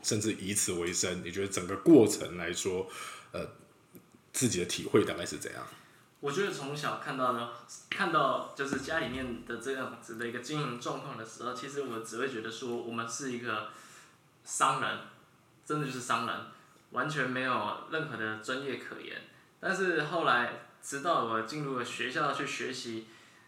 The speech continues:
Speaker 2: 里面那些专业科目之后，才发现其实每一个我看得到的东西都是各个的一个专业。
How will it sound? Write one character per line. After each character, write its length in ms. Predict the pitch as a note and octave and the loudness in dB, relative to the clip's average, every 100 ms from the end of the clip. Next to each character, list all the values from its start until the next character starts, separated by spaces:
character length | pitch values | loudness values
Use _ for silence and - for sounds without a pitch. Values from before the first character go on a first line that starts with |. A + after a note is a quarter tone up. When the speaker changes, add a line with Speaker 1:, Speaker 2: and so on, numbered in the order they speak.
| - | -10
Speaker 2:
里 120 | C3 | 0
面 140 | - | 2
那 60 | D3 | 4
些 160 | D3+ C#3+ | 0 6
专 240 | - - | 10 10
业 80 | D3 | 8
科 220 | - C#3+ | 0 -2
目 140 | C3+ | -2
之 140 | C3 C3 | -2 0
后， 80 | B2+ | 0
才 160 | B2 A#2 | 0 -2
发 180 | B2+ | 0
现 140 | C3 C3+ B2+ | 0 -2 -4
其 80 | |
实 140 | C3 C3+ | -4 -4
每 280 | C3 A2 A2+ | -4 -6 -4
一 140 | D3+ | -4
个 320 | D#3 C3+ A#2 | 0 0 -2
我 60 | - | -6
看 180 | - D#3 | -6 -4
得 140 | C3+ | -2
到 140 | C3 C3 | -2 -2
的 40 | |
东 120 | C3 | -4
西 180 | B2 B2+ | -8 -8
都 160 | B2+ C3 | -6 -6
是 80 | |
各 160 | C3 - | -2 -2
个 140 | A#2 | -2
的 80 | G#2+ | -4
一 40 | A2 | -6
个 80 | |
专 320 | A2 - G#2+ A2+ | -8 -6 -6 -4
业。 140 | A2 | -4